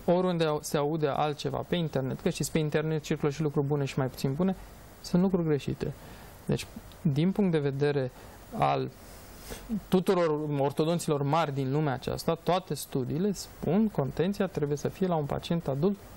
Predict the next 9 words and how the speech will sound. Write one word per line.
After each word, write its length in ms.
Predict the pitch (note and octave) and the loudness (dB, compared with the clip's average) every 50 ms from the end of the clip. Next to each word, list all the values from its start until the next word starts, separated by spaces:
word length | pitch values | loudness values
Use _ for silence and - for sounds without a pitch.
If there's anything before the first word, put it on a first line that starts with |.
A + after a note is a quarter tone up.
| - - - - - | -18 -18 -20 -12 -4
pentru 280 | - G#3+ G#3 G3 F3+ - | 0 0 0 0 0 0
totdeauna. 360 | - D#3+ C#3 C3 - - - - - - - - - - - - - - - | 0 0 0 0 -2 -6 -8 -10 -14 -18 -18 -18 -18 -16 -16 -16 -16 -4 2
Dacă 260 | - D3+ C#3+ - D3+ | 2 4 4 4 0
se 140 | - - C3 | 0 0 0
vrea 320 | C3+ C3 C#3 D#3 E3 D#3+ - | 0 2 2 2 2 0 -2
rezultatul, 600 | D#3+ C#3+ B2+ C#3 B2+ - B2+ B2+ - - C#3+ D3 - - - - G#3+ G#3 | -2 -2 0 -2 -2 -2 -2 -2 -2 -2 -2 -2 -4 -12 -12 -6 -2 0
uh, 180 | F3 C#3+ C3+ B2+ | 2 2 2 2
final, 480 | A#2+ B2 - - E3 E3+ F3+ D3+ B2+ A#2 | 0 -2 -2 0 2 4 4 2 2 0
adică 260 | B2 B2 C#3 B2+ C#3 | -4 -6 -4 -4 -2